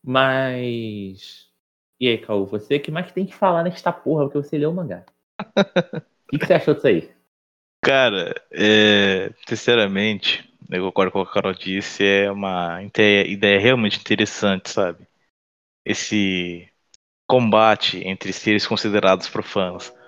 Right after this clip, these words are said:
Speaker 2: sabe? Bacana, interessante, sabe? Ainda mais, quem são os seres humanos que vão lutar contra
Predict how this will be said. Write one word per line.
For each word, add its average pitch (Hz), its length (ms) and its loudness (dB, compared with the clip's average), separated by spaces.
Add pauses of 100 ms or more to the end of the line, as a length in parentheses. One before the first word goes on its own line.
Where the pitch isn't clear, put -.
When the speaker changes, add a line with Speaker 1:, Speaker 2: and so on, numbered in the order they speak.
(300)
Speaker 2:
sabe? - 280 -4 (680)
Bacana, 117 600 2
interessante, 107 720 -2
sabe? 90 320 -6 (920)
Ainda 160 240 6
mais, 135 720 -2 (1120)
quem 165 160 6
são 147 200 2
os 131 80 -2
seres 131 220 0
humanos 123 260 -2
que - 80 -14
vão 120 120 2
lutar 117 200 2
contra 110 680 2